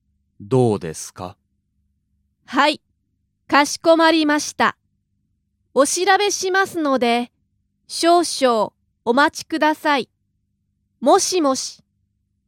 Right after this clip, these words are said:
Speaker 2: お客様。申し訳ございませんが、今日、空いている席はございません。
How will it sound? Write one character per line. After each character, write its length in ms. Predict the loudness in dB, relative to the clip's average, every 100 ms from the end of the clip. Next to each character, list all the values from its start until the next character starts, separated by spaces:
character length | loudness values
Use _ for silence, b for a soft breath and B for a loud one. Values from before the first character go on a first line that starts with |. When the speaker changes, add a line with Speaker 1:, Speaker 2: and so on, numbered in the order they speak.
| 0
Speaker 2:
お 160 | 0
客 320 | 2 0 0 -4
様。 580 | -2 0 2 0 -2 -10 _ _ _ _ _ _ _ 2
申 280 | 6 6 4
し 240 | 2 2
訳 340 | 2 2 0 0
ご 160 | 2
ざ 180 | 4 2
い 120 | 2
ま 160 | 0 -2
せ 220 | -2 -4
ん 140 | -2
が、 340 | 0 0 0 -6 _ _ _ _ _ _ 2
今 380 | 4 4 2 -6
日、 20 | _ _ _ _ _ _ _
空 160 | 2 2
い 140 | 0
て 360 | 0 2 4 2
い 40 |
る 140 | 0
席 380 | -2 -4 -4 -2
は 280 | 2 2 0 _ _ _ _
ご 200 | 0 0
ざ 220 | 2 2
い 120 | 2
ま 160 | 0 -2
せ 240 | -2 -4
ん。 120 | -4